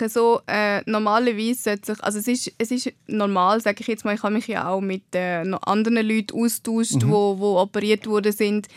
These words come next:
Speaker 1: Ähm, meine Kollegin zum Beispiel, die hat gar nichts. Sie hat klar, je nach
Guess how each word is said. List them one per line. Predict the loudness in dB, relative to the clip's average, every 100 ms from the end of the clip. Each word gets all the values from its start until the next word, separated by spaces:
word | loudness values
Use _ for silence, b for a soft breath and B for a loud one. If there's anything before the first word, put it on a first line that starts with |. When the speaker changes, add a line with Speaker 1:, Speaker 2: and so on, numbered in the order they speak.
| B B B
Speaker 1:
Ähm, | 0 2 4 2 0 -4 b b
meine | -2 -2
Kollegin | 0 2 2 2 2
zum | 2
Beispiel, | 0 -2 0 2
die | 4
hat | 2 4
gar | 6 6 6
nichts. | 6 6 6
Sie | 4 2
hat | 0
klar, | 0 2 4
je | 2 2
nach | 2